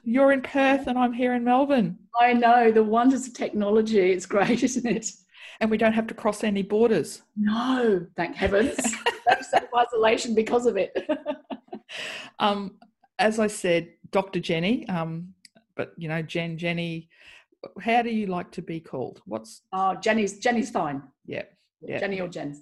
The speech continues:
Speaker 2: that's fine. <laughs>
Speaker 1: What was your transition behind the general practitioner to now
Speaker 2: Mm.
Speaker 1: your thought leadership? And your, your first book, and we'll get into that next, um, has been an international bestseller, but what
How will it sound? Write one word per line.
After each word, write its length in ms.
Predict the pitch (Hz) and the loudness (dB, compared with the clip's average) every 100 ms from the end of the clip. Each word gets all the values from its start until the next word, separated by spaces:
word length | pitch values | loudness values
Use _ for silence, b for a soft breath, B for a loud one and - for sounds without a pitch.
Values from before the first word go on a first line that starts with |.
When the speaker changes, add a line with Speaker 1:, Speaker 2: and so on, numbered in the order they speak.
| - | -16
Speaker 2:
that's 180 | - - | -14 -14
fine. 240 | - - - - | -14 -18 -20 -14
<laughs> 100 | 294 - _ - - B B B B B B B _ - | -14 -14 _ -16 -16 B B B B B B B _ -8
Speaker 1:
What 240 | 294 302 | -6 -6
was 440 | 208 202 208 202 | -10 -4 -4 -2
your 120 | 208 202 | -6 -8
transition 720 | - 190 175 180 - 160 156 | -8 -8 -6 -6 -8 -12 -12
behind 540 | 151 - 165 160 156 | -12 -12 -12 -10 -10
the 100 | 156 | -10
general 400 | 151 165 165 156 | -10 -10 -8 -10
practitioner 920 | - 147 - - 151 - 135 175 226 - _ | -10 -14 -12 -14 -12 -10 -6 -6 -6 -10 _
to 180 | - 156 | -16 -14
now 220 | 147 143 | -10 -8
Speaker 2:
Mm. 100 | 208 | -6
Speaker 1:
your 140 | 139 | -6
thought 340 | 143 - 147 - | -8 -8 -8 -6
leadership? 580 | 135 131 127 113 113 - | -8 -8 -12 -14 -16 -14
And 280 | 143 143 - _ _ _ _ _ _ - | -14 -14 -18 _ _ _ _ _ _ -8
your, 260 | 170 160 - _ _ _ _ _ _ _ | -6 -6 -10 _ _ _ _ _ _ _
your 200 | - 170 | -10 -10
first 340 | 160 185 185 - | -6 -4 -4 -6
book, 200 | 202 208 | -8 -6
and 100 | 165 | -10
we'll 80 | 156 | -8
get 160 | 160 | -8
into 180 | 165 160 | -10 -12
that 160 | 151 151 | -12 -10
next, 420 | 156 139 - - | -10 -10 -14 -18
um, 380 | 147 143 135 - _ - | -16 -14 -16 -18 _ -20
has 180 | 151 | -20
been 180 | - 151 | -14 -14
an 140 | 131 147 | -12 -14
international 480 | - 143 143 - | -14 -16 -14 -14
bestseller, 520 | 117 135 - 156 131 - | -14 -14 -14 -10 -10 -10
but 180 | - - _ _ 180 | -14 -16 _ _ -18
what 300 | 196 262 | -12 -12